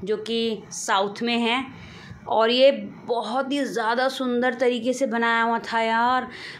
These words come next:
मतलब ऐसा लग रहा था कि असली का मीनाक्षी temple brown हो गया है।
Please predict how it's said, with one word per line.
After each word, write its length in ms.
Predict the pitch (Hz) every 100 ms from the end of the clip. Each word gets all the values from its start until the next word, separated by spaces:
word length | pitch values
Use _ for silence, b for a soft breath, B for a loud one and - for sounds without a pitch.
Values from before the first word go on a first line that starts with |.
| -
मतलब 400 | 233 254 320 - 247
ऐसा 280 | 254 254 285
लग 180 | 269
रहा 120 | 262 262
था 140 | 277
कि 140 | 277
असली 480 | - 254 240 285 277
का 100 | 302
मीनाक्षी 420 | 285 277 262 269
temple 320 | 277 262 233 277
brown 340 | 247 240 247
हो 120 | 233
गया 200 | 220 220
है। 240 | 190 -